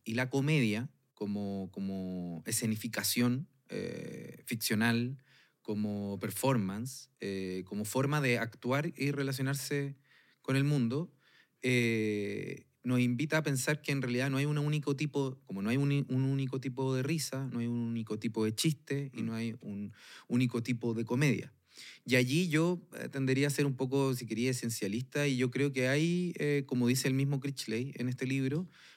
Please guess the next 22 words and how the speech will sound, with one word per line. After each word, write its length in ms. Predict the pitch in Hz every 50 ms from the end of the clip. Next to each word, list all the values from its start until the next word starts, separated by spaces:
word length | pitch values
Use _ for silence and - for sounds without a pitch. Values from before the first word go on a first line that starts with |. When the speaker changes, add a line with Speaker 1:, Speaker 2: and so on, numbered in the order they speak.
| _ _ -
Speaker 1:
habría 400 | 117 117 120 127 139 151 151 156
al-, 120 | 156 143 -
u-, 260 | 135 139 135 131 120
algo 180 | 127 127 131 135
así 180 | 131 - - 139
como 220 | 143 139 135 131
una 220 | 135 139 135 127
comedia 500 | 127 123 113 117 120 135 147 151 147 147 147
o 20 |
un 180 | 147 139 127 113
humor 260 | 110 107 117 - -
verdadero 560 | 123 123 120 107 98 90 92 107 120 135 139
propiamente 440 | 127 139 131 135 139 139 143 131 -
tal 400 | - - 135 143 151 160 156 151 -
y 120 | 131 139
un 380 | 143 147 147 151 147 147 147 139 143
humor, 540 | 143 139 139 139 143 143 143 139 135 131 -
eh, 300 | 131 127 127 127 123 123
más 380 | 127 127 127 127 127 131 127 117
bien 220 | 113 120 123 123 123
cotidiano, 640 | - 120 113 120 113 113 120 117 120 120 120 120 120
sencillo. 540 | - 117 117 113 - - 135 - 76 76